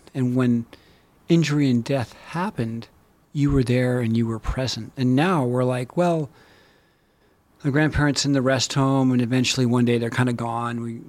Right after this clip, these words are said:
come bring them some flowers or something like that. But three hundred years ago, childbirth was one of the most dangerous moments of a woman's life. And so there was always this expectation of what can happen,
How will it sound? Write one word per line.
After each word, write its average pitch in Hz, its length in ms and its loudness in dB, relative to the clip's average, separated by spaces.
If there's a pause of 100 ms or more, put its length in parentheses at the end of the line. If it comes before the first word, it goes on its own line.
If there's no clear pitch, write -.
come 120 180 0
bring 120 200 -4
them 117 100 -10
some 113 220 -12
flowers 131 420 -4
or 95 40 -10
something 120 180 -6
like 113 160 -10
that. 131 300 -2
But 123 180 -4 (600)
three 170 200 -2
hundred 143 200 2
years 170 220 0
ago, 120 300 -2 (1080)
childbirth 151 680 -4
was - 380 -8
one 131 120 -2
of 131 60 2
the 135 40 2
most 131 320 -2
dangerous 143 640 -2
moments 135 420 -2
of 117 100 -14
a 117 60 -6
woman's 120 540 -2
life. 135 540 -10
And 127 180 2
so 127 180 2
there 123 220 2
was 123 180 -2
always 127 520 0
this - 240 -4
expectation 131 680 -6
of 110 100 -8
what 113 160 -10
can 113 120 -12
happen, 117 640 -12